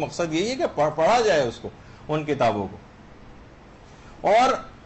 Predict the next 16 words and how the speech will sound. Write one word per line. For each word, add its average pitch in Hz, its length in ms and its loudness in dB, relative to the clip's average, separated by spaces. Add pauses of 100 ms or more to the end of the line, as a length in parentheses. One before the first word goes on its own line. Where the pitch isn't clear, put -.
(260)
आपको 196 240 0
पता 214 220 0
है 254 60 -6
कि 254 80 -2
सलमान 185 500 2
फारसी, 214 360 2
जिनके 208 260 -2
मुताल्लिक 190 480 0
कहा 180 200 2
जाता 180 280 0
है 208 60 -2
कि 202 80 0
सलमान 165 480 0
मिन्ना 180 400 -2
अहलल 170 320 2
बैत, 160 340 0